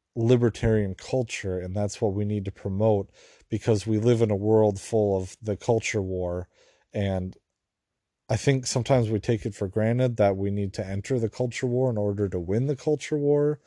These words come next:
or that we can't stay above it or anything like that. But what is the unifying libertarian culture? If we were to do a personality study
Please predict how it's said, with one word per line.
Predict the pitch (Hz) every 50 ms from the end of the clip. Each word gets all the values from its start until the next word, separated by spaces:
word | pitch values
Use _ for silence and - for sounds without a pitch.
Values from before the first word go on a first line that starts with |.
| _ - - - - _ _ _
or | 110 107 107
that | 101 104 98 98
we | 101 101 95
can't | - - 110 107 104 98
stay | - - - - 98 92
above | 90 87 - 104 113 113
it | 120 120 113 107
or | 107 107
anything | 107 107 101 - 113 110 107
like | 107 104 101 98 -
that. | - 107 107 101 101 -
But | 101 92 82 76 - _ - _ _ _ _ _ _ _ _ _ _ _ _ _ _ _ _ _ _ _ _ _ _ _ _ _ _ _ _ _ _ _ _ _ _ _ _ _ _ _ _ _
what | 117 107 110 123 139 139 135
is | 120 113 120 123 123 120 113 104 - -
the | 113 107 107 107
unifying | 101 98 95 95 98 98 101 101 107 113 110 107 104 - - 104 98 95 92 92 92
libertarian | 95 92 90 92 - - 101 95 92 92 87 87
culture? | 87 - - 92 87 82 - - - 85 78 82 90 - _
If | - 120 120 113 - -
we | 139 139
were | 131 127 127 113
to | - -
do | 120 117 120 113
a | 104
personality | - - 120 110 - - 113 107 101 101 101 104 104 104
study | - - - - 107 98 92 92 92 95 98